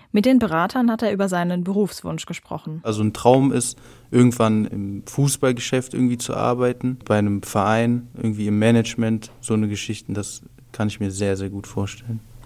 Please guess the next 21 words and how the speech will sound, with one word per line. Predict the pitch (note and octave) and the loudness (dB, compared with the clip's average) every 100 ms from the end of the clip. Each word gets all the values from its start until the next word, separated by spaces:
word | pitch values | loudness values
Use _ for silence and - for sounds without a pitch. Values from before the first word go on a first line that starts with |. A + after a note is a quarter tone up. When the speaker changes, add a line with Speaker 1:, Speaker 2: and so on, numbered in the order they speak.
| - - | -8 2
Speaker 1:
David | G#3+ A3+ D4+ - | 2 2 -2 -2
hat | G#3+ | -2
einen | G3+ G3 | 2 4
Link | F#3 G#3+ B3 | 4 4 2
erhalten, | A3 G#3+ G#3+ A3 G#3+ | 0 -2 0 0 -2
unter | G3+ G3+ | 0 -2
dem | F#3+ G3+ | 0 0
er | G3 | -2
sich | G3 - | -4 -6
über | F3+ E3+ - | -6 -6 -2
Ausbildungen | F#3 A3 - G#3+ G#3+ G#3 G#3 | -2 0 2 2 2 -2 -2
und | F#3 | -6
Praktika | - G3 G#3 A3+ G3+ F#3+ | -4 -6 -4 -4 -2 0
informieren | G3 G3 G3 G3 G3 F#3+ | 0 0 2 2 2 -2
kann, | - F3+ F3 | -4 -4 -2
um | F3+ | 0
seinem | F3+ E3+ E3 | 0 0 -2
Traumjob | - D#3+ E3 G3 G#3+ G3+ | -4 -2 0 0 0 0
näher | F3+ E3+ D3 | 0 0 -2
zu | - | -6
kommen. | - D3+ D3+ F#3 | -8 -6 -6 -8